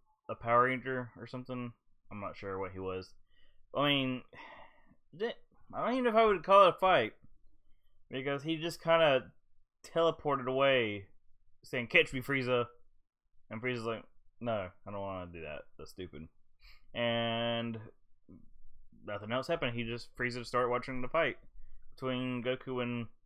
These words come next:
Kefla, or whatever her name is. I think it's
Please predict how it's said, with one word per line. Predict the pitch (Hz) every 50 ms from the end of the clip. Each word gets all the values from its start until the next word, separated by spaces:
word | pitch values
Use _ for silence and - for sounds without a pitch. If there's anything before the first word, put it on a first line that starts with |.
| - _ - - - - - - - _ _ _ - - - _ -
Kefla, | - - - - - - 147 147 143 - - 110 101 87 82 85 - - - - - - -
or | 98 98 95 92 90 90 - - _
whatever | - 78 85 90 92 95 104 107 107 107 - 101 101 98 95 92 - - - - -
her | - - - 101 95 -
name | 92 90 90 87 87
is. | 85 85 82 82 -
I | -
think | - - 175 143
it's | - -